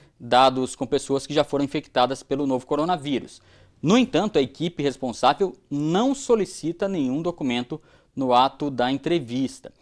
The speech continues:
como, por exemplo, R G, C P F ou dados bancários, nem tampouco algum tipo de contribuição financeira. Um dos idealizadores do projeto, o professor de medicina da Unifev, o médico Mauro Esteves Hernandes, ele,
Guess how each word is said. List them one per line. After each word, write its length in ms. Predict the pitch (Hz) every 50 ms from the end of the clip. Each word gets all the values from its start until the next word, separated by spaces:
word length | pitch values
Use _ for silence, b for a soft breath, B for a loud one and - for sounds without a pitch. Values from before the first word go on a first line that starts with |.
| _ _ _
como, 160 | - 123 117
por 140 | - 127 123
exemplo, 320 | 110 110 117 107 - 120
R 100 | 107 107
G, 260 | 95 92 107 131 160 165
C 160 | 165 - 147
P 140 | - - 120
F 360 | 107 110 123 123 - - 139 b b b b b _
ou 200 | - 117 131 139
dados 280 | 131 131 127 123 117
bancários, 640 | 113 117 143 151 139 - 113 107 135 135 - - b b b b b b b
nem 160 | - 107 131
tampouco 640 | - - 180 143 - - 120 131 127 - 156 156 151 b b b b b _
algum 260 | - 110 117 117 131
tipo 220 | 123 - 131 117 131
de 100 | 127 127
contribuição 800 | - - 160 185 202 185 175 175 156 165 160 147 - - 131 131
financeira. 640 | 131 - 143 147 151 147 - - - 95 85 78 - - b b b b b b b b -
Um 220 | 127 135 139 139
dos 420 | 135 131 135 131 120 - - - - _
idealizadores 720 | 151 170 160 170 156 143 - 139 127 117 120 110 104 104
do 80 | 123 104
projeto, 480 | - 117 104 92 120 139 175 175 -
o 20 | 120
professor 400 | - 127 - - 127 - 131 117
de 100 | 104 117
medicina 440 | 117 113 110 - - 123 117 113
da 100 | 104 107
Unifev, 460 | 107 110 104 - - 120 135 143 139 131
o 40 |
médico 400 | 113 113 117 120 113 110 - -
Mauro 480 | 120 107 107 117 131 160 160 135 113 - 104
Esteves 640 | - - - 113 104 - 123 117 - - - - - _ _ _
Hernandes, 640 | 127 123 139 147 139 127 135 170 175 127 - - - b b b b b b
ele, 560 | - 117 120 120 123 123 120 120 117 117 -